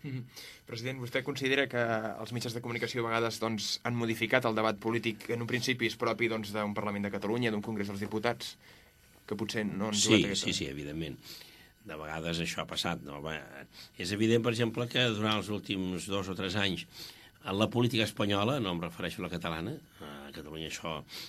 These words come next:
Speaker 2: jo diria que no ha passat, però a la política espanyola ha estat, mm, tremendament condicionada per les campanyes de premsa, no? Eh, lo qual, a més, és legítim que els diaris facin les seves campanyes i fins i tot.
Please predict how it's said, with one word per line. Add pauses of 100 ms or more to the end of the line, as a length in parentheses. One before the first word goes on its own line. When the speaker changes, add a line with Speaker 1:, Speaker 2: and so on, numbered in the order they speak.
(140)
Speaker 2:
jo
diria
que
no
ha
passat, (680)
però (340)
a
la
política
espanyola
ha
estat,
mm,
tremendament
condicionada
per
les
campanyes
de
premsa,
no?
Eh,
lo
qual,
a
més,
és
legítim
que
els
diaris
facin
les
seves
campanyes
i
fins
i
tot.